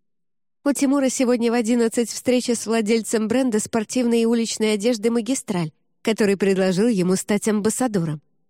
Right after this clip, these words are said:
Новость просто потрясающая. Ведь с тех пор, как Тимур закрыл своё пикаперское шоу и стал вести новое, его аудитория сильно сократилась,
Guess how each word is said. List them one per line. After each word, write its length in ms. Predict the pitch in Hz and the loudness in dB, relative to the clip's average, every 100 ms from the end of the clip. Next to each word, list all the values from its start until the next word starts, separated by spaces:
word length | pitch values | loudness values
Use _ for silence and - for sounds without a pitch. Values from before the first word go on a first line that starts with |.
| _ _ _ _ - | _ _ _ _ -2
Новость 540 | 202 240 277 247 - | 2 2 2 0 -2
просто 320 | 262 254 - 269 | 0 0 0 -4
потрясающая. 960 | 277 294 302 - 262 156 - 175 165 _ _ _ 269 | -2 0 -2 0 0 -2 -4 -6 -8 _ _ _ 0
Ведь 220 | 262 - | 2 0
с 80 | - | -2
тех 240 | 247 - | -2 0
пор, 180 | 214 277 | -2 0
как 240 | 233 220 | -2 -4
Тимур 360 | - 196 196 226 | 0 2 2 2
закрыл 360 | 196 190 208 | -2 0 -2
своё 300 | 220 185 196 | -2 0 0
пикаперское 720 | 190 208 208 202 196 - 190 190 | 0 -2 -2 0 -2 0 0 2
шоу 360 | - 269 208 _ _ - | 2 2 2 _ _ -2
и 100 | 220 | -2
стал 280 | - 220 202 | 2 2 2
вести 280 | 208 - | 0 2
новое, 480 | 196 214 262 185 170 _ _ - | 2 2 2 0 -2 _ _ -6
его 280 | 220 240 240 | 0 2 2
аудитория 580 | 247 233 233 254 247 240 | 2 0 0 2 2 2
сильно 380 | - 254 233 233 | 0 2 2 2
сократилась, 800 | 247 240 240 - 277 175 - | 0 -2 -2 -2 -2 -2 -6